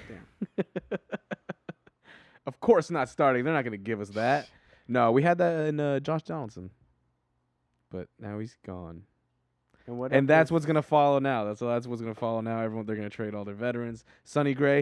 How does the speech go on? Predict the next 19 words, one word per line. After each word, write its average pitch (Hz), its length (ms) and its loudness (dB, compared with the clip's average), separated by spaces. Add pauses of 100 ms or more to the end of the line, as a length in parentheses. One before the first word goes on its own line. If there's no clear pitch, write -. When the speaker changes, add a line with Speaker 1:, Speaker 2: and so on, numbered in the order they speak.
(160)
Speaker 1:
Is, 143 80 -4
Speaker 2:
gone. 139 560 6
Speaker 1:
is, 151 140 -10 (140)
can - 140 -12
you 226 80 -2
Speaker 2:
Yonder 156 240 4
Speaker 1:
ever 160 80 4
Speaker 2:
Alonso, 160 240 2
Speaker 1:
buy 170 160 4
a 170 100 0
jersey 131 300 -6
Speaker 2:
gone. 151 640 4
Speaker 1:
for 113 60 -4
the 120 160 -6
A's? - 280 -12
Speaker 2:
Jed 165 220 4
Lowry, 170 640 0 (140)
<laughs> - 180 -20
gone. 156 500 4